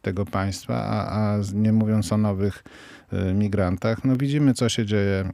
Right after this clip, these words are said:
mm, w Niemczech, widzimy, co się dzieje w Skandynawii, choćby Szwecja jest tego klasycznym przykładem.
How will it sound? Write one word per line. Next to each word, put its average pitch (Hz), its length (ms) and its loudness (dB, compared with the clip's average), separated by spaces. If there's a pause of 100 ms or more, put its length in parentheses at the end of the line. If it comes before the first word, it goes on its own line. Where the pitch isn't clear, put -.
mm, 98 300 0
w 101 80 -2
Niemczech, 98 460 2
widzimy, 110 360 2
co 107 160 -2
się 107 140 -4
dzieje 104 380 0
w - 80 -8
Skandynawii, 101 680 0
choćby 98 300 -2
Szwecja 98 420 -2
jest 87 160 -6
tego 90 260 -4
klasycznym 92 460 -4
przykładem. 92 560 -4